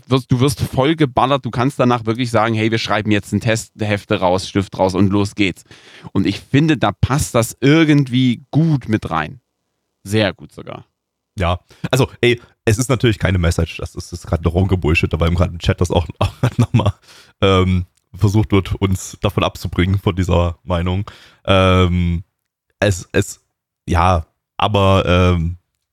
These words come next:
Speaker 2: es ist schon ein bisschen, ist schon ein bisschen witzig irgendwie so, dass wir die, solche Charakterdesigns haben und dann, dann wird daraus im Prinzip nichts gemacht. Was erfrischend ist, aber trotzdem ungewohnt. Wir sind hier immer noch bei Anime. Anime ist immer
Speaker 1: Eben.
Speaker 2: noch horny.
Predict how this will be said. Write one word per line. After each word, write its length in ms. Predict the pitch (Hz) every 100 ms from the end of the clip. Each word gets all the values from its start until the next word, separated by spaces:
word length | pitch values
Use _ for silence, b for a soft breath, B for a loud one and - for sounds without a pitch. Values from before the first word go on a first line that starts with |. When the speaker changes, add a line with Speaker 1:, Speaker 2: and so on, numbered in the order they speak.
| _ _ _ -
Speaker 2:
es 140 | 113
ist 120 | 127
schon 140 | - 113
ein 20 |
bisschen, 380 | - 98 90 -
ist 120 | -
schon 100 | 101
ein 20 |
bisschen 280 | 92 90 82
witzig 340 | - - 80
irgendwie 240 | 71 76 80
so, 120 | 78
dass 140 | 78
wir 60 | 90
die, 100 | 92
solche 240 | 87 90 90
Charakterdesigns 720 | 87 85 90 85 82 82 -
haben 300 | 76 87 98 - -
und 200 | 90 87
dann, 220 | 85 85
dann 400 | 82 85 85 90 - _ _ _ -
wird 140 | 92
daraus 260 | 87 87 -
im 60 |
Prinzip 280 | 87 80 -
nichts 200 | 87 -
gemacht. 360 | 90 156 - - - _ _ _ _
Was 140 | - 170
erfrischend 420 | 139 156 185 123
ist, 260 | 90 - _ _
aber 440 | - 101 107 101 - _ _ _ -
trotzdem 600 | 120 - 110 107 104 104 - _ _
ungewohnt. 500 | 127 104 85 76 - _ _ _
Wir 80 | 101
sind 140 | 104 -
hier 80 |
immer 140 | 165 127
noch 80 | 110
bei 160 | 110
Anime. 380 | 85 82 76 80 - _ _ _ _ _
Anime 300 | 120 127 117
ist 100 | 107
immer 140 | 120 120
Speaker 1:
Eben. 140 | 101
Speaker 2:
noch 80 | 101
horny. 260 | 98 85